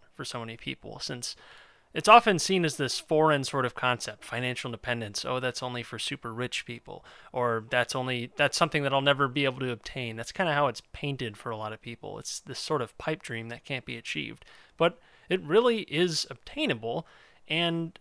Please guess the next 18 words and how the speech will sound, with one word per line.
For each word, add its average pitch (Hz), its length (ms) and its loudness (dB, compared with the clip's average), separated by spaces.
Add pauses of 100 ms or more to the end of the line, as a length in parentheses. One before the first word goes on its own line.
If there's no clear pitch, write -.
some - 240 2
people 262 180 2
just 185 180 0
don't 143 140 6
even 160 400 2
know 151 240 6
about 143 200 4
the 131 60 -4
concept. - 600 2
They, 139 260 0
they've 135 220 -6
never 170 200 -2
been 147 120 0
told 175 300 4
about 135 180 6
investing 120 580 -4
for 113 140 -12
yourself 110 500 -6